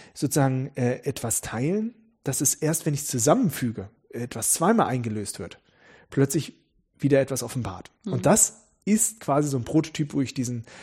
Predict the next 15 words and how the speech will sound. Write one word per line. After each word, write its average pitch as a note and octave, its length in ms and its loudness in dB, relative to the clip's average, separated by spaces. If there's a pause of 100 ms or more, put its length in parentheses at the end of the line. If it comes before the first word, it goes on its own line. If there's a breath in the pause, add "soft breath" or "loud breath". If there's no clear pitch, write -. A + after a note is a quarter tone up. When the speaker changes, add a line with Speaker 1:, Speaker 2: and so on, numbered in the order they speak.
(280 loud breath)
Speaker 1:
ähm, A#2 600 2
One-Time-Pad C3 640 2
benutzen A2+ 360 -2
kann. G#3+ 240 -4 (520)
Ich C3 140 2
nehme C3+ 300 6
mein, B2+ 520 2
meine B2+ 260 4
Identität, C3 640 4
meine A#2 160 0
Ausweisnummer, C#3 720 4
alles, C3 300 0
was A#2+ 140 -4
mich A#2+ 140 -4
aus-, C#3 240 -2